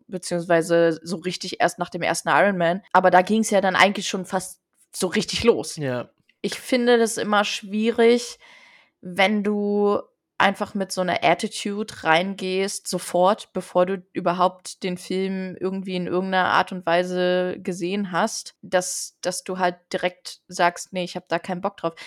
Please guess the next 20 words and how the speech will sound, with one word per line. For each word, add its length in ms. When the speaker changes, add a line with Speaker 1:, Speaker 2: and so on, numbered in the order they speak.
Speaker 1:
Das 100
erinnert 300
mich 160
zum 160
Beispiel 340
an 340
die 140
eine 240
Pressefrau 680
bei 200
der 160
Avatar-Premiere 880
von 220
Avatar 400
zwei, 420
die, 360
äh, 180
hinter 260
uns 120
langgelaufen 640